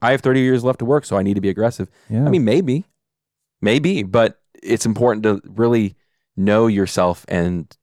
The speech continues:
Speaker 1: to, uh, and point number three.
Speaker 2: <laughs> Yep, and that's great. Yeah, so, and this third point, to know yourself, um, is good. <sighs> And just break away a little bit for financially, but also just in life in general, to ask yourself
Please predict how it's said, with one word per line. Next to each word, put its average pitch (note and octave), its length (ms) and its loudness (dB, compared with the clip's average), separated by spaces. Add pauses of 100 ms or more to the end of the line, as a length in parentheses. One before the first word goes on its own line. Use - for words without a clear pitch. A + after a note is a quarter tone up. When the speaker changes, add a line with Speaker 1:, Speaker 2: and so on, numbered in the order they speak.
(120)
Speaker 1:
to, E2+ 420 -2
uh, E2+ 240 -4
and E2 320 -14
point F2+ 180 -6
number G2+ 160 -4
three. D3 240 2
Speaker 2:
<laughs> A#2 160 0 (400)
Yep, B2+ 220 2
and A2+ 100 0
that's A2+ 140 0
great. B2+ 280 2
Yeah, D3 200 4
so, C3 220 0
and A#2 280 2
this C3+ 220 0
third C3+ 220 0
point, A#2+ 240 0
to A#2 80 -2
know G#2+ 160 2
yourself, G#2 640 0 (400)
um, G#2 360 0
is F3+ 360 2
good. D#3 420 0 (120)
<sighs> - 260 -14
And C3 200 -6
just C#3 300 -8
break - 220 -6
away D3+ 120 4
a D3 80 6
little D3 200 4
bit D3 200 2 (380)
for B2+ 160 -2
financially, D#3 580 0
but D3 120 -2
also F3+ 320 2
just E3 340 -2
in D3+ 260 0
life D3 300 2
in D3 140 0
general, D3 320 2
to - 260 -6
ask C#3 380 -2
yourself C3 640 0